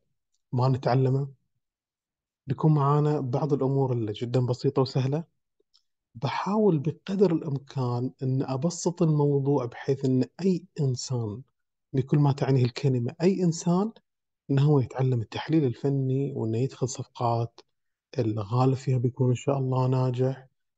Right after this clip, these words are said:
وبتكون جدًا، جدًا سهلة.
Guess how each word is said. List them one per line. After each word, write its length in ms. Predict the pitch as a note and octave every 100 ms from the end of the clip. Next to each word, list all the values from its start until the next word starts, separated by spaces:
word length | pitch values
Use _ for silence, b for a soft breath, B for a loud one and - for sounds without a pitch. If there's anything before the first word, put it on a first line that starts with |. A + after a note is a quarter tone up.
| _ _ -
وبتكون 1000 | A#2+ A#2+ A#2+ A#2+ A#2+ B2 A#2 - C3+ B2
جدًا، 320 | A2 A#2+ A#2+
جدًا 320 | G#2+ A2 A#2
سهلة. 340 | - - -